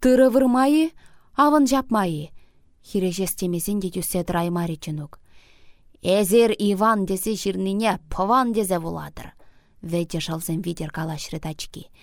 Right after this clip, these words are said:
"Ҫапахта хӑвара сак кунчисем вырӑнне хуратӑр. Пучӗрсем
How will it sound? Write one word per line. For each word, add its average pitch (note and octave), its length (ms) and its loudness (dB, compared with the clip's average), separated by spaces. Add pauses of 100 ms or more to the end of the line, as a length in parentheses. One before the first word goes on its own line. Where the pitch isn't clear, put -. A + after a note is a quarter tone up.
(280)
"Ҫапахта F#3+ 560 -2
хӑвара F#3 580 0 (220)
сак - 340 -2
кунчисем G3 580 -4
вырӑнне E3 420 -4
хуратӑр. D#3 540 -6 (440)
Пучӗрсем F3 680 -2